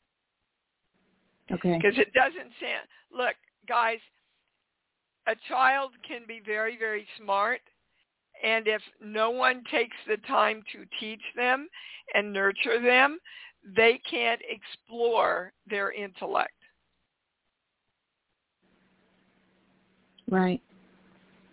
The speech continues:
Speaker 2: And that will also give you time to maybe have him assessed. But
Speaker 1: Okay.
Speaker 2: again, again,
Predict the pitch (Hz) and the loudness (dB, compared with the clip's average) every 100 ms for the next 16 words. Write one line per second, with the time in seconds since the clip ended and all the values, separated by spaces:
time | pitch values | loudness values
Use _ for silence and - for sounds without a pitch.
0 | _ _ _ _ 605 233 247 269 277 254 | _ _ _ _ 2 6 6 6 2 -10
1 | - _ _ 190 202 - 226 220 208 208 | -20 _ _ 2 2 2 -4 0 4 2
2 | 214 208 202 202 214 - _ _ 175 185 | 0 -4 -4 -4 -8 -14 _ _ -14 -12
3 | 180 190 190 - 160 160 170 202 _ _ | -12 -16 -16 -10 -6 -6 -8 -12 _ _
4 | _ _ _ _ - 185 180 175 185 190 | _ _ _ _ -20 -4 -4 -2 -8 -10
5 | 208 - _ _ _ - 156 151 - 170 | -12 -20 _ _ _ -6 -2 -2 -4 -10
6 | 175 - - 311 - - - - _ _ | -10 -8 -2 0 -2 -8 -20 -20 _ _
7 | _ _ _ _ _ _ _ _ _ _ | _ _ _ _ _ _ _ _ _ _
8 | _ _ - 190 196 180 170 151 240 190 | _ _ 2 4 6 6 8 8 6 4
9 | 190 196 208 _ _ _ _ _ _ 202 | 0 -8 -18 _ _ _ _ _ _ -10
10 | 190 247 254 208 175 165 165 165 | -2 2 6 6 4 0 -6 -20